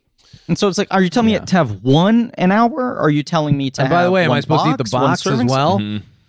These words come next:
Speaker 2: That's the
Speaker 1: Well,
Speaker 2: only thing that's gonna
Speaker 1: honestly,
Speaker 2: get me full.
Speaker 1: <laughs> that's the thing. If you don't eat the box, my friend, you're gonna have a lot of free space in that tummy.
Speaker 2: Serving size is half a box.
Speaker 3: Kevin, how many people, what, like, who's involved in this project, just so we know, like, how big a pizza is, is being,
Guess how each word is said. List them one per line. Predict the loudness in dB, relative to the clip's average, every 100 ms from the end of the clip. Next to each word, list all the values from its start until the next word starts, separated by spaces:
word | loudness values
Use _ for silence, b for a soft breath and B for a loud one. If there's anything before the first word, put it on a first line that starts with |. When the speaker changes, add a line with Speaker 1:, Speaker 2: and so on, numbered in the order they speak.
| _ _
Speaker 2:
That's | -2 2
the | 2
Speaker 1:
Well, |
Speaker 2:
only | 2
thing | 2 2
that's | 0
gonna | 0
Speaker 1:
honestly, | 0
Speaker 2:
get | 0
me | -2
full. | -2 -2 -2 -2 -6 _ _
Speaker 1:
<laughs> | _ -10 -4
that's | -2 -2 -4
the | -4
thing. | -2 0 -2
If | -2 0
you |
don't | 0 0
eat | -2
the | -2
box, | 0 0 -4 -4
my | -4
friend, | -2 -2 -2
you're | 0
gonna | 0 0
have | -2
a | -2
lot | -2 0 0 -2 -4
of | -4
free | -6
space | -2 -2 -2
in |
that | -4 -4
tummy. | -4 -2
Speaker 2:
Serving | 0 0 0
size | 0 0 0
is | 0
half | 0 -2
a | -4
box. | -6 -8 -10 -18 -20 _ _ _ _ _ _ _ _ -2
Speaker 3:
Kevin, | 0 2 0 -2 -6 -10 _ _ -8
how | -2 0
many | 0 -2
people, | -2 -6 -2 0
what, | 0 0
like, | -2 -2
who's | -2 0 0 0
involved | 0 2 2 0
in | -2
this | -4 -4
project, | -2 -2 0 -4 -4
just | -8 -8 -2
so | 0
we | 2
know, | 0 -2
like, | -2
how | -4
big | -2 -4 -4
a |
pizza | -6 -6 -4 -2
is, | -2 -4 -8
is | -6 -6
being, | -4 -4 -4 -6